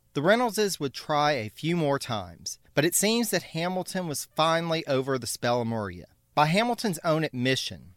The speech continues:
it wasn't because of any guilt at cheating on his wife, who was pregnant at the time, or necessarily a loss of affection for Maria. Rather, it was the fear of being caught,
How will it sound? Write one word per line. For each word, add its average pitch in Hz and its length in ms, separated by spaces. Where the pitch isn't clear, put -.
it 170 120
wasn't 214 360
because 175 320
of 147 60
any 139 200
guilt 135 380
at 120 100
cheating 113 400
on 101 120
his 92 180
wife, 117 400
who 143 100
was 233 300
pregnant 127 440
at 95 140
the 98 60
time, 85 400
or 233 240
necessarily 165 680
a 131 140
loss 127 300
of 101 100
affection 120 540
for 101 140
Maria. 92 420
Rather, 190 460
it 165 80
was 143 160
the 143 80
fear 180 340
of 139 220
being 135 280
caught, - 540